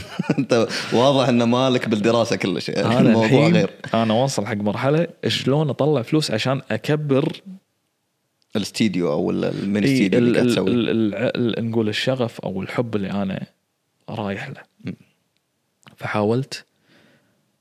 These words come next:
Speaker 2: ودخلت الجامعة.
Speaker 1: يعني
Speaker 2: و-
Speaker 1: شريت ال-، ال-، الكاميرا؟
Speaker 2: شريت الكاميرا.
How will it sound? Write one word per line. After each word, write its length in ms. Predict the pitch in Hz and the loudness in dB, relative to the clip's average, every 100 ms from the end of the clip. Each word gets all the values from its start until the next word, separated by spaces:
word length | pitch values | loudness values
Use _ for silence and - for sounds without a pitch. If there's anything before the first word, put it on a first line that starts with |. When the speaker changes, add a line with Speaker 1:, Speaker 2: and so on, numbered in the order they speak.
| _ - | _ -6
Speaker 2:
ودخلت 440 | 107 107 104 - | -4 -2 -4 -4
الجامعة. 540 | 95 101 98 98 117 - _ _ _ _ _ _ _ _ _ _ _ 117 | -4 -2 -2 -2 -4 -8 _ _ _ _ _ _ _ _ _ _ _ 0
Speaker 1:
يعني 140 | 131 | 2
Speaker 2:
و- 40 | |
Speaker 1:
شريت 340 | - 151 170 - | 4 4 2 0
ال-، 140 | 90 | -2
ال-، 200 | 90 90 | -2 -4
الكاميرا؟ 340 | 90 - 92 85 | -6 -4 -2 0
Speaker 2:
شريت 300 | 117 113 107 | 0 -2 -4
الكاميرا. 400 | - 101 95 | -8 -8 -8